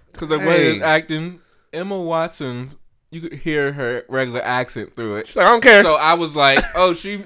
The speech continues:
Speaker 1: she must just be playing, like, a different type of foreigner." Then they showed her parents. One of her parents was talking, uh, American accent. I'm like, "All right, the dad is the foreign one." He has, like, a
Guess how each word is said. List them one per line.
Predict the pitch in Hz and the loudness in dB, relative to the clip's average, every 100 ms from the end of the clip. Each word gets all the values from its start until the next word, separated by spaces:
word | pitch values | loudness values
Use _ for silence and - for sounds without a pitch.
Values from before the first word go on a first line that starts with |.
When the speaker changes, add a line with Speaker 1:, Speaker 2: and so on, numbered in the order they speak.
| - - | -18 -16
Speaker 1:
she | 180 | -8
must | 160 151 139 | -4 -2 -4
just | 135 | -8
be | 127 | -8
playing, | 127 143 127 | -8 -4 -2
like, | 117 | -4
a | 113 | -8
different | 104 104 147 165 165 135 | -14 -6 0 0 0 -8
type | - 131 120 | -4 -4 -4
of | 120 | -8
foreigner." | 131 123 107 110 - - - - | -4 -4 -4 -8 -12 -20 -20 -12
Then | 120 | -6
they | 127 | -6
showed | 127 147 131 | -2 -2 -2
her | |
parents. | 127 175 165 143 139 - - _ _ - | 0 2 2 0 -2 -8 -16 _ _ -8
One | 123 | -4
of | 131 | -2
her | 135 | -2
parents | 151 143 147 | -4 -6 -6
was | |
talking, | 135 147 143 147 170 - - | -4 -4 -4 -6 -8 -14 -6
uh, | 120 113 120 135 | -4 -2 -4 -6
American | 123 127 123 127 123 | -8 -6 -6 -6 -6
accent. | 120 120 - 120 | -4 -6 -8 -10
I'm | 113 | -8
like, | 95 | -4
"All | 110 | -2
right, | 101 | -4
the | 104 | -6
dad | 98 113 113 107 | -8 -2 -2 -4
is | 95 | -8
the | 98 | -12
foreign | - 107 98 95 | -10 -10 -8 -10
one." | 104 107 _ - - - - - - _ _ - | -12 -14 _ -10 -8 -8 -12 -20 -20 _ _ -10
He | 139 160 | -2 0
has, | 131 123 - | 0 -4 -6
like, | 113 | -8
a | 110 | -8